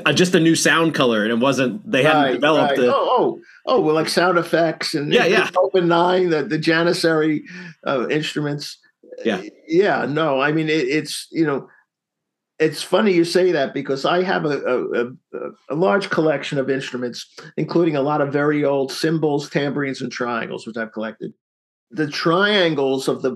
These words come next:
Speaker 2: time of Mozart and Beethoven sound like you're hitting an iron bathtub. It's awful.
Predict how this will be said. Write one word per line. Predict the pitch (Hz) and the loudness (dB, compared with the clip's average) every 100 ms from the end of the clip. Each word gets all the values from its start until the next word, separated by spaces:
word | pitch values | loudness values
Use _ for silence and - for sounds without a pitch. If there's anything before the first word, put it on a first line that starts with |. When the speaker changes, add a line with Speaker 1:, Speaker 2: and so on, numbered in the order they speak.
| - | -4
Speaker 2:
time | 156 156 151 | -4 -2 -2
of | 123 | -4
Mozart | 131 151 170 - 120 117 123 - - _ _ _ _ _ | 0 0 0 0 -2 -2 -4 -8 -20 _ _ _ _ _
and | 131 135 | -6 -4
Beethoven | 151 156 151 156 151 160 175 180 - - | 0 0 0 -2 0 0 -2 -6 -18 -16
sound | - 202 202 196 | -8 -2 0 2
like | 180 180 | 0 2
you're | 160 | 0
hitting | 151 185 180 160 | 2 0 2 0
an | 139 | 0
iron | 147 170 165 135 | 0 0 0 -2
bathtub. | 110 147 165 165 - 113 117 - - - 127 - - - | -2 0 0 -4 -8 -8 -8 -16 -14 -12 -12 -14 -8 0
It's | 175 202 | 0 2
awful. | 190 190 202 123 - | 4 4 2 -4 -6